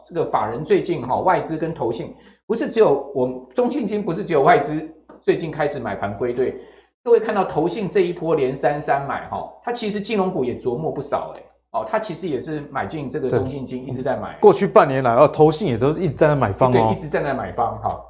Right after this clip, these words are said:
Speaker 1: 那大家可以看到，那过去半年来，这个中信金的股价也是一直往上走。
Speaker 2: 跟妖股一样。
Speaker 1: 嘿，就一直往上走。
Speaker 2: <laughs>
Speaker 1: 所以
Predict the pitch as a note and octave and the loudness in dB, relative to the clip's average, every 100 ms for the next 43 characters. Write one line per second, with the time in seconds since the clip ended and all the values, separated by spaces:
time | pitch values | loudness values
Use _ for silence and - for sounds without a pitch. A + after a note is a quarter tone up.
0 | _ _ _ _ G3 G3 F#3+ D#3+ F#3 E3+ | _ _ _ _ 4 4 4 2 -4 0
1 | D#3+ - - - _ - - G#3 - - | 0 0 -8 -20 _ -10 0 0 4 2
2 | E3 D3 C#3 C3 - E3 C#3+ C3 B2+ - | 2 2 2 2 0 -6 -2 0 0 -2
3 | D#3 E3 E3 D3+ D#3 B2 G#2+ C3 B2+ - | -2 -2 -4 -6 -8 -6 -2 -2 -2 -6
4 | B2 A2+ A2 F2+ A2+ G2 - - - - | -10 -8 -8 -6 -8 -8 -10 -18 -18 0
5 | C#3+ C#3+ D3 - F#2 G2 G2+ G#2 B2+ G#2+ | 2 4 4 2 -6 -2 -2 -2 -2 0
6 | - - F#3 G3+ - F3 D#3+ A#3+ D#3 G#3+ | 2 2 4 4 2 2 -2 -2 -4 0
7 | A#3+ | 0